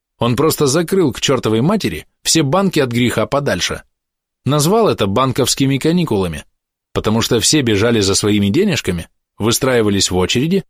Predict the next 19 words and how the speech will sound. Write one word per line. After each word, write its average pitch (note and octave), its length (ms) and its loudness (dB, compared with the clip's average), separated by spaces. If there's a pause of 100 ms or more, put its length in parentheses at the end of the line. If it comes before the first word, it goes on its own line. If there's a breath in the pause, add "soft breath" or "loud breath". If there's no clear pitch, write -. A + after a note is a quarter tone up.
(140)
и A#2 100 0
создавали A#2+ 600 2
глобальный A2+ 680 0
крах. - 420 -6 (1000)
Все C#3+ 240 0
банки C#3 400 0
одновременно B2+ 640 2
накрывались C3 640 2
огромным A#2+ 500 0
тазом. A2 400 -2 (520)
Страна D#3 440 0
могла B2+ 320 2
остаться C#3 360 0
вообще D#3 360 0
без A#2 240 0
денег. G2+ 400 -4 (540)
Конечно, A2 540 0
президент F#3+ 640 2
зассал, A2+ 600 -2